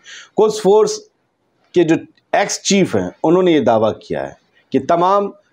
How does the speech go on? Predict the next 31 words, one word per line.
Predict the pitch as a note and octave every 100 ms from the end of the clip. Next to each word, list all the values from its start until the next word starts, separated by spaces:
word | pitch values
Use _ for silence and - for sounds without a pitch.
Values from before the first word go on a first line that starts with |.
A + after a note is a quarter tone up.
| _
अब | C#3+ C#3+
नए | D3+ D#3+
कमांडर | D3+ D3 D3 D3+ D3+
अपनी | - C#3
पोजीशन | A#2+ B2 C3+ - D3+ C#3+ -
और | A#2+
अपनी | B2+ C3
कुर्सी | A#2+ C#3+ C#3 C#3+
संभाल | C#3+ A2+ C#3+
चुके | D3 C#3+ D3
हैं, | C#3+
अपना | C3 C3
ओहदा | A#2+ B2+ D3
संभाल | - B2 C3+
चुके | C3+ B2 D#3
हैं |
और | C#3
अपने | C3+ C#3+
काम | C3 C3 C3 C3
में | F3+ - - - - C3
लग | D#3+ C#3
चुके | C3 -
हैं। | F#2+ G2+
अब | D3
मैं | D#3+ E3
बहुत | E3+ G3
जल्दी-जल्दी | D#3+ E3+ D#3+ D#3+ C#3+ C#3+
आपको | C3 -
हेडलाइंस | C#3+ B2+ B2+ A2
दिखाता | - E2 -
हूँ। | D#2+